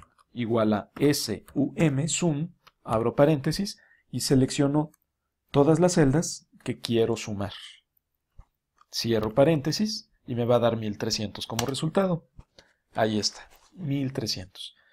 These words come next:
Entonces ya sé cómo obtener cada uno de los conteos para cada clase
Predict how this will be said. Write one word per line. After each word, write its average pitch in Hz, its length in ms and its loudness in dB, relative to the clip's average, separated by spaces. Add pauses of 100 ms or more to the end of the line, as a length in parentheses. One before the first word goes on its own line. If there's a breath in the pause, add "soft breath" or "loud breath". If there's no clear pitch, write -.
(260)
Entonces 147 380 0
ya 156 180 4
sé 147 200 4
cómo 151 260 6
obtener 131 500 2 (760 soft breath)
cada 160 280 12
uno 160 220 8
de 147 80 8
los 131 180 6
conteos 131 540 2
para 110 260 -4
cada 107 220 0
clase 180 420 2